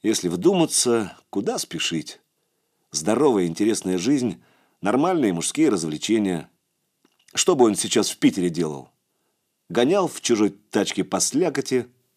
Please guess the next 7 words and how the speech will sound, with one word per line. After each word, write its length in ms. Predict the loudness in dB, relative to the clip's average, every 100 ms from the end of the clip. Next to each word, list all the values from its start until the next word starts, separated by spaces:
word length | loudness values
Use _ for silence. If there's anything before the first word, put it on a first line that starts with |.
| _ _ -8
считал 560 | -4 -4 0 2 2
бабки, 580 | 0 0 0 0 -4 -4 -4
шмыгал 500 | 0 0 2 0 0
носом, 560 | 2 2 0 -4 -6 _ _ 0
перемогая 520 | 2 4 2 0 0
очередной 440 | 0 0 2 0
вирус. 480 | 0 -2 -4 -10 -16